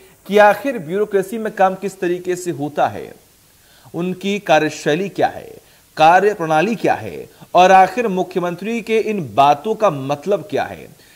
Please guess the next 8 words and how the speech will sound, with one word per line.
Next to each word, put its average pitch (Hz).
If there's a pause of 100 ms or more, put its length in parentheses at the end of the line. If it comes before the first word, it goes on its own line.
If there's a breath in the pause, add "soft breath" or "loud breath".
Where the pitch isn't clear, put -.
(160 soft breath)
इन 196 (120)
बातों 160
से 214
आप 196
क्या 180
समझ 190
सकते -
हैं 170